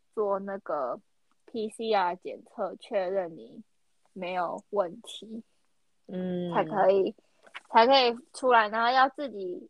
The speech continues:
Speaker 1: 五百块的检测费用，台币五百块，不会找零。但是如果，然后可以刷卡，但是你如果都没有的话，你可以就是填地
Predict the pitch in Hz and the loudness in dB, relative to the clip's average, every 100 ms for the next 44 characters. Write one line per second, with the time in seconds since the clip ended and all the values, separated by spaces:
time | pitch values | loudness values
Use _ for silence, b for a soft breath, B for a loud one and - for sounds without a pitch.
0 | - 214 220 233 175 180 - 220 180 - | -4 -2 -2 -2 -2 -4 -2 0 0 -4
1 | 160 151 - - _ _ _ _ _ - | -10 -10 -14 -18 _ _ _ _ _ -16
2 | 165 180 247 208 202 214 196 180 165 - | -16 -14 -8 -8 -6 -6 -4 -6 -10 -6
3 | 202 208 180 156 - 220 175 - _ - | 0 0 0 -6 -8 -2 -2 -4 _ -2
4 | 214 - - - 220 220 - _ 240 240 | -2 -2 -8 -8 -10 -16 -20 _ -4 -2
5 | 262 226 208 196 185 _ _ _ - 254 | 0 0 0 0 -2 _ _ _ 4 4
6 | 277 226 220 220 233 190 254 _ _ - | 4 -2 0 0 -2 -8 -8 _ _ -4
7 | 294 311 240 214 220 202 190 202 220 220 | -4 -2 -4 -2 0 0 -2 -4 -4 -4
8 | 180 202 226 202 185 220 202 185 156 226 | -8 -6 -4 -4 -4 -4 -2 -2 -2 -6
9 | 226 214 - 165 180 220 | -4 -6 -8 -12 -8 -6